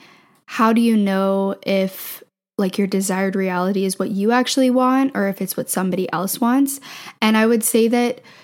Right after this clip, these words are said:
in the times that I was more deeply connected to what other people desired, so what I was witnessing society push as the pinnacle of success, for example, and then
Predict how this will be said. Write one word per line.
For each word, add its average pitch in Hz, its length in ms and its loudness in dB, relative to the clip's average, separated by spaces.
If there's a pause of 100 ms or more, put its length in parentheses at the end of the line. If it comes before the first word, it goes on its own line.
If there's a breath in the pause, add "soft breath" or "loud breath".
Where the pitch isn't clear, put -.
(420 loud breath)
in 226 200 4
the 226 100 2
times 220 440 0
that 226 80 0
I 214 100 2
was 202 240 0
more 196 340 0
deeply 196 440 -4
connected 190 600 -2
to 202 140 -2
what 185 260 -4
other 196 240 -2
people 226 280 -2
desired, 226 640 0
so 190 440 -2
what 202 180 -2
I 196 80 0
was 190 260 -2
witnessing 190 520 -4
society 190 800 -2
push 208 480 -2
as 185 440 -2 (720 loud breath)
the 196 140 0
pinnacle 202 400 0
of 185 120 -2
success, 185 520 -2
for 208 120 0
example, 202 400 0
and 190 260 0
then 185 320 -2